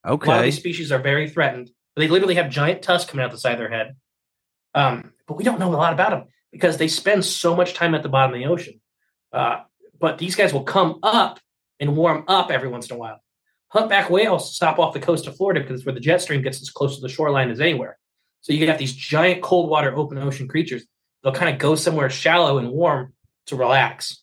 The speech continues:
Speaker 1: you know, beach day. So I think these creatures that are living up in these upper layers are dipping down below that to warm up, to relax, uh, to maybe get away from predators. And I think it, when they get pushed down here, they're either feeding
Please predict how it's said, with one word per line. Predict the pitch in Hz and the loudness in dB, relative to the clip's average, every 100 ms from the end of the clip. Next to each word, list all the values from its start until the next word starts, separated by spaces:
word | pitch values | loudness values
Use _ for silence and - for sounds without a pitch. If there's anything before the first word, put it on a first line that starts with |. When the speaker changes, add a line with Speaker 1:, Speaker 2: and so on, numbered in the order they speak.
| _ | _
Speaker 1:
you | 123 | -8
know, | 113 | -8
beach | 113 143 139 | -6 -8 -8
day. | 131 - _ _ _ _ _ - | -8 -10 _ _ _ _ _ -10
So | 143 - - | -10 -10 -8
I | - | -4
think | 151 160 | -2 -2
these | 147 | -4
creatures | - 180 160 | 0 0 0
that | 139 | 0
are | 127 | 0
living | 131 190 165 135 | 2 2 0 -2
up | 127 | -6
in | 127 | -8
these | 123 | -4
upper | 143 135 | -4 -2
layers | 123 180 139 120 - | 0 2 2 -2 -6
are | 135 127 _ | -10 -10 _
dipping | 175 175 147 | -2 0 0
down | 160 185 151 | 2 2 0
below | 131 165 180 | 0 0 0
that | 113 120 _ _ _ _ - | -4 -10 _ _ _ _ -8
to | 151 | -2
warm | 147 165 143 | 0 2 2
up, | 135 131 - _ _ _ | 2 0 -2 _ _ _
to | - | -8
relax, | 147 139 127 131 - - - - | -2 2 4 2 -2 -10 -10 -2
uh, | 127 120 | 0 0
to | 120 127 131 | -2 -8 -4
maybe | 143 139 | -2 0
get | 139 | 2
away | 139 135 | 2 2
from | 135 | 0
predators. | 139 131 131 131 - _ _ _ _ _ _ 143 | -2 0 -2 -4 -8 _ _ _ _ _ _ -2
And | |
I | 143 | 0
think | 160 202 - - | 2 0 -6 -10
it, | 143 135 | -6 -4
when | 139 | 0
they | 143 | 0
get | 156 | 0
pushed | - 190 | 0 2
down | 180 190 | 2 2
here, | 185 156 | 2 2
they're | 143 | 0
either | 151 131 | -2 -2
feeding | - 185 190 202 | 0 0 0 -2